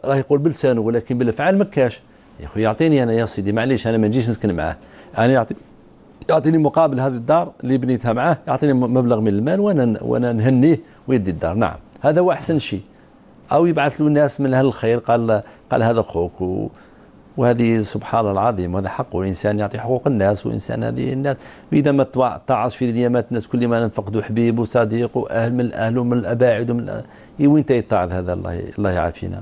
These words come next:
فحاول الإنسان أنه لما يكون يطلب حاجته يحاول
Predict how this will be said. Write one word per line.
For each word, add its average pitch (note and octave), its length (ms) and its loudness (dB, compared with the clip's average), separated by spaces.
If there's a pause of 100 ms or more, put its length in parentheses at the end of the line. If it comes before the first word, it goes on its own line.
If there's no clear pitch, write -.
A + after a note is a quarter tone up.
(140)
فحاول D3+ 1000 0
الإنسان B2 260 -4
أنه A2+ 300 -4
لما C3 240 0
يكون B2 480 -2
يطلب B2 340 -2
حاجته A#2+ 360 -4
يحاول C#3+ 440 0